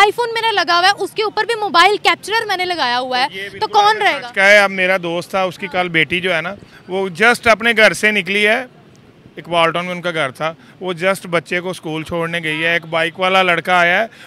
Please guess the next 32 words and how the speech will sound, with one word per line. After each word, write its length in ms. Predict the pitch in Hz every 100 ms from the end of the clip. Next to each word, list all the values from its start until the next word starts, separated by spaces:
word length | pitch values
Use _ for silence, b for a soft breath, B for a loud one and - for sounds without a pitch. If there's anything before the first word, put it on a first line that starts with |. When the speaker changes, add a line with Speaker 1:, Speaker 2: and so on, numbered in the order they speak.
| -
Speaker 2:
वो 120 | 208
डिलीवरी 360 | 208 220 240 240
बॉय 280 | 233 190
था, 100 | 180
वो 100 | 190
चोर 280 | 214 226 226
भी 80 | 226
नहीं 140 | 214
था। 120 | 180 131
Speaker 1:
अच्छा। 680 | 110 _ - - - - - _
Speaker 2:
उसने 440 | 180 185 - 208 214
हेलमेट 360 | 208 170 180
लिया 180 | 190 180
हुआ 100 | 185
था, 80 | 190
उसने 200 | 190 208
देखा 400 | 180 170 196 208
कि 100 | 196
ये 300 | 190 180 185 175
अकेली 380 | 175 180 165 180
बच्ची 260 | 175 - 185
जा 240 | 170 143
रही 100 | 151
है, 80 | 160
उसने 180 | 151 165
उसका 180 | - 170
बैग 260 | 143 147
छीना, 300 | - 170 165
स्नैच 320 | 151 147 143
किया, 200 | - 160
चला 280 | 147 139 120
गया। 140 | 123